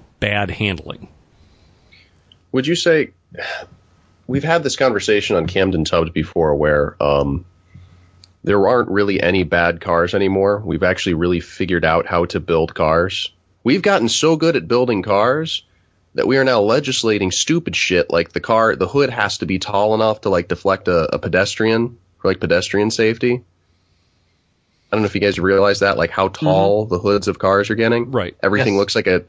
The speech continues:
Speaker 2: like, a, a new Mini Cooper looks like a goddamn Brinks truck. Like,
Speaker 1: Right.
Speaker 3: Yes.
Speaker 2: pedestrian sa-, like, I'm twenty-seven, but back in my day, pedestrian safety was not walking into fucking traffic. Pardon me.
Speaker 3: <laughs>
Speaker 2: Sorry.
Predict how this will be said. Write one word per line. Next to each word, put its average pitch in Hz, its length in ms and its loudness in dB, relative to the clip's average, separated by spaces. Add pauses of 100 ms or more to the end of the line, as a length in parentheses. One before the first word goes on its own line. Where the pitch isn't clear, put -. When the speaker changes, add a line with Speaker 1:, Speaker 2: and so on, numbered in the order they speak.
(160)
Speaker 2:
like, 110 140 2
a, 113 220 2
a 113 60 4
new 127 180 4
Mini 120 200 2
Cooper 101 300 -2
looks 82 180 0
like 90 120 -2
a 85 40 -4
goddamn 85 360 0
Brinks 78 280 -2
truck. - 380 -6 (1300)
Like, 95 280 0 (800)
Speaker 1:
Right. 127 200 -2
Speaker 3:
Yes. 127 120 0
Speaker 2:
pedestrian 175 540 2
sa-, 151 240 0 (100)
like, 123 300 0 (240)
I'm 156 160 0
twenty-seven, 131 760 0
but 95 220 -2
back 170 240 0
in 131 120 0
my 147 240 2
day, 90 240 0
pedestrian 123 520 0
safety 131 380 0
was 85 180 0
not 110 280 0
walking 107 420 0
into 80 180 -2
fucking 107 440 -4
traffic. 101 560 -4 (200)
Pardon 87 300 -2
me. 71 160 -6
Speaker 3:
<laughs> - 40 -10
Speaker 2:
Sorry. 82 380 -2